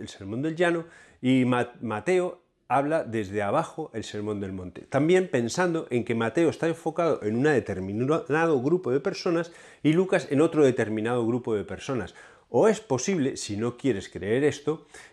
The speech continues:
que Jesús repitiese el sermón del monte en dos sitios distintos, sermón del llano, sermón del monte. También es verdad que Lucas, el sermón, eh, o lo que llamamos sermón del llano, es mucho más corto y sencillo, sencillo,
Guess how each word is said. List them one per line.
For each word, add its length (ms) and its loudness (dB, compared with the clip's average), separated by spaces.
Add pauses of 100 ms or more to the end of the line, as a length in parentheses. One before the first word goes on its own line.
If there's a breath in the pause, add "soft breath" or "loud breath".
que 400 4
Jesús 380 0
repitiese 460 0
el 80 -2
sermón 340 -2
del 100 0
monte 240 0
en 120 0
dos 160 -2
sitios 280 -2
distintos, 540 -6
sermón 340 -4
del 140 0
llano, 300 2
sermón 380 -2
del 120 -2
monte. 340 -10
También 280 2
es 100 -4
verdad 280 2
que 120 -2
Lucas, 400 0 (340 loud breath)
el 140 -6
sermón, 580 0 (460)
eh, 120 -8
o 120 -4
lo 120 -6
que 80 -12
llamamos 440 0
sermón 380 -2
del 120 2
llano, 300 0 (340 loud breath)
es 140 0
mucho 240 0
más 160 -2
corto 240 0
y 40 2
sencillo, 600 -2 (800 loud breath)
sencillo, 500 -10